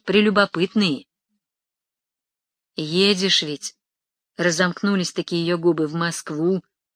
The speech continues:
Как проведала она? От кого? Поезд тронулся. «Будь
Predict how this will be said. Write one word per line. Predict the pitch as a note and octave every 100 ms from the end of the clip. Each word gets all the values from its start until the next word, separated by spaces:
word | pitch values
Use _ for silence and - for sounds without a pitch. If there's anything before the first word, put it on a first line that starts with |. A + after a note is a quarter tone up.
| _ _ _ _ _ _ _
Как | - C#4 B3
проведала | - F#3+ F#3 E3 D#3+ D3+
она? | D3+ C#3+ - _ _ _ -
От | E3
кого? | - A#3+ C4+ C4+ D3 _ _ _ _ _ _ _ _ _ _ _ _
Поезд | - D#4+ D4 - - - _
тронулся. | - D#3+ F3 E3 D3+ - D3 B2 _ _ _ _ _ _ _ _ _ _ _ _ _ -
«Будь | F#3 E4 G4 -